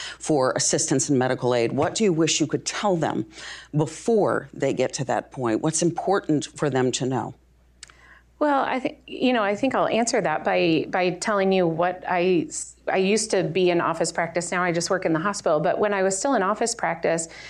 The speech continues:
Speaker 2: and I had a woman come to me and tell me that she was contemplating abortion, the first thing I would ask her is, "Why do you think that that's the best decision for you?"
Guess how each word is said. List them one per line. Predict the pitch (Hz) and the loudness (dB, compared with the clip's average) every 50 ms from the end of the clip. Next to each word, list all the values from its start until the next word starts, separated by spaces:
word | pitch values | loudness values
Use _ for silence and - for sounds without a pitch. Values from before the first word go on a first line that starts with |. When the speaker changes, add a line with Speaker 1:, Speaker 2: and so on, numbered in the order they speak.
| - - - - - - - | -18 -20 -20 -20 -14 -8 -4
Speaker 2:
and | - 196 | -2 -2
I | 180 175 | -2 -2
had | 190 196 202 208 202 | -2 0 0 0 2
a | 190 | 2
woman | 180 190 196 196 185 185 180 | 2 4 4 4 2 2 0
come | 185 - 214 196 202 | 0 0 -2 -2 -2
to | 202 - 190 | 0 0 0
me | 180 170 165 165 175 - | 2 4 4 4 4 2
and | - 160 175 170 | 2 2 0 0
tell | 170 - - 196 190 | 0 0 0 2 2
me | 190 180 170 165 | 4 4 4 4
that | 160 165 156 - | 2 2 0 -2
she | - - - 202 | -2 0 0 2
was | 180 175 170 | 2 2 0
contemplating | - - 196 190 190 185 208 190 - - 190 180 175 175 165 | -2 -4 -2 -2 -2 0 -2 -2 -2 0 0 0 2 2 2
abortion, | 151 156 165 165 208 240 - - - - - - - 170 170 - - - - - - - - - | 2 2 2 0 0 0 -2 -2 -2 -2 0 0 0 -2 -4 -8 -20 -20 -20 -20 -20 -20 -10 -6
the | - 202 | -4 -4
first | 196 - 214 220 226 220 - | -2 -2 -2 -2 -2 -2 -2
thing | - 220 196 | 0 0 0
I | 180 185 | 0 0
would | 175 165 160 | 0 0 0
ask | 165 185 220 233 - - - | 0 -2 -2 -4 -6 -4 -2
her | - 160 160 | 0 0 0
is, | 127 - 175 170 170 170 - | 2 2 2 0 0 -2 -6
"Why | - 175 170 160 156 175 180 190 | -6 -4 -2 0 0 2 2 0
do | 185 196 | 2 2
you | 190 185 175 180 | 2 2 2 2
think | 175 - - 170 151 151 | 2 0 0 -2 0 0
that | - 151 - | -2 -4 -2
that's | - 160 151 - - | -2 -4 -4 -4 -4
the | - 165 | -4 -4
best | 160 151 143 151 - - | -2 -2 -4 -4 -6 -6
decision | - 160 - - 196 208 202 - - | -6 -6 -4 -6 -6 -6 -6 -8 -8
for | - - - | -8 -8 -8
you?" | - - - - - - | -8 -6 -6 -8 -8 -10